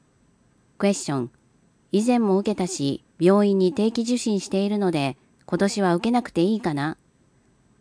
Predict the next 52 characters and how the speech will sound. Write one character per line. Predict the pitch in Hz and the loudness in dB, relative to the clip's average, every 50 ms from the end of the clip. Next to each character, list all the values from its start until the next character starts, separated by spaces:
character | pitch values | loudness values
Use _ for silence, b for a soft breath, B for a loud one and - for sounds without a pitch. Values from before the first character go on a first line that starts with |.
| _ _ _ | _ _ _
ア | 180 180 | 2 2
ン | 175 | 2
サ | 165 - 147 139 131 - - - | 2 0 -4 -4 -4 -6 -8 -10
ー。 | _ _ _ _ _ _ _ _ _ _ _ - | _ _ _ _ _ _ _ _ _ _ _ 0
定 | 220 226 226 | 0 0 2
期 | - 226 | 0 0
的 | 214 220 214 214 208 | 0 0 0 0 0
に | 208 214 202 - | -2 -2 -2 0
健 | 220 220 226 | 0 -2 -2
診 | 220 - 233 233 226 | -2 -2 -2 0 0
を | 226 | 0
受 | 220 220 233 | 0 0 -2
け | 220 | -2
る | 226 | -2
こ | - 202 185 | -2 -2 -2
と | - 196 175 | 0 0 0
で、 | 160 143 139 135 - _ _ _ | 0 0 -2 -4 -6 _ _ _
体 | - 180 185 208 208 214 214 | -6 -2 0 0 2 2 2
の | 214 214 202 | 2 0 0
経 | 208 208 214 220 | 0 0 2 2
年 | 220 226 226 226 | 2 2 2 2
の | 226 226 | 0 0
変 | 220 220 233 233 226 | 0 -2 -2 -4 -2
化 | 220 202 175 | -2 -2 -2
が | 156 143 | -2 -4
確 | 127 139 135 - 170 | -4 -6 -4 -2 0
認 | 175 180 175 170 | 2 2 2 2
で | 165 170 160 | 2 -2 -2
き、 | - 139 131 120 - b b b b b b _ _ - | -4 -4 -6 -6 -6 b b b b b b _ _ 2
よ | 175 180 | 2 4
り | 190 196 180 - | 4 4 2 0
細 | - 196 214 240 | -4 -2 0 2
や | 247 247 240 | 2 0 0
か | - 226 | 0 0
な | 190 170 156 | 0 0 0
体 | 165 165 190 185 | 0 -2 -4 -2
調 | - 202 196 190 | -2 -2 -4 -2
管 | - 190 190 185 175 | -2 -2 -2 0 0
理 | 165 156 | 0 -2
や | 143 135 131 135 - - _ _ _ | -2 -2 -2 -4 -6 -10 _ _ _
生 | - - 202 208 | -4 -2 -2 0
活 | 220 220 - 226 | 0 -2 -2 -4
習 | 220 - 233 233 | -2 -2 -2 -2
慣 | 185 214 202 170 | -2 0 0 0
の | 139 131 | -2 -2
改 | - 143 160 175 | -2 -2 -2 -2
善 | 165 175 170 170 160 | 0 2 0 2 0
が | 160 151 | 0 -2
で | 147 135 | -4 -6
き | - 135 131 | -6 -6 -6
ま | 127 131 151 | -6 -6 -6
す。 | - - - | -8 -10 -14